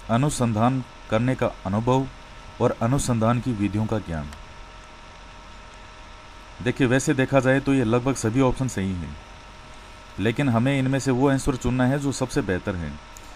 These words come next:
अनुसंधान में रुचि, जिसकी रुचि होगी उसे ही अनुसंधान करना चाहिए, उसे ही research करना चाहिए।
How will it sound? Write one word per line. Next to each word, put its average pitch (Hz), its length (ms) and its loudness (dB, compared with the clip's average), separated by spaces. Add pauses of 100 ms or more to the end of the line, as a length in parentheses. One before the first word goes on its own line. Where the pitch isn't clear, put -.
(260)
अनुसंधान 120 600 4
में 98 220 0 (360)
रुचि, 92 380 0 (1200)
जिसकी 120 240 2
रुचि 113 280 4
होगी 131 320 4 (300)
उसे 123 200 2
ही 123 180 2
अनुसंधान 110 480 0
करना 101 260 -2
चाहिए, 78 400 -8
उसे 107 180 0
ही 139 120 4
research 107 280 -2
करना 92 240 -4
चाहिए। 80 340 -8